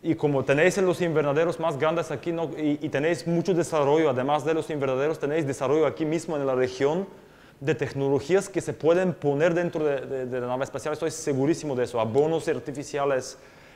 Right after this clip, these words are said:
cosas que te permiten crecer más rápidamente, cosas que, ah, biotecnologías que te permiten que tu planta no necesite, necesita la dirección de la luz para crecer en, en alguna dirección,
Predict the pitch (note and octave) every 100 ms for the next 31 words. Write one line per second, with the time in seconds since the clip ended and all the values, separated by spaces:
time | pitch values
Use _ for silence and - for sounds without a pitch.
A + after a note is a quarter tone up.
0 | - - D#3+ E3+ D#3+ - D#3 C#3+ C#3+ D#3
1 | D#3 D3+ D3 C#3+ D3 C#3 D3+ C#3+ D3 C#3+
2 | C#3+ D3 C3 C#3 C3+ C3+ D#3 D3+ D#3+ -
3 | D#3 D3+ - - - C#3 C#3 C3+ D#3+ D#3+
4 | D3+ C#3 D#3+ E3 D3+ D#3 D#3 C#3+ D#3+ D#3+
5 | C#3+ D3+ - D#3 D#3+ D3+ D#3 D3 C3+ D3
6 | C3+ D3 C#3 B2 D3 D3 E3 D#3 - -
7 | - D3 C#3 C#3+ C#3 - D#3+ E3+ D3+ C#3+
8 | E3+ - D3+ C#3+ C#3+ C3 D#3+ D#3+ C#3 D3
9 | C#3+ C#3 B2 B2+ D#3+ D3+ B2+ C#3 C3+ -
10 | - D3+ D3+ C#3+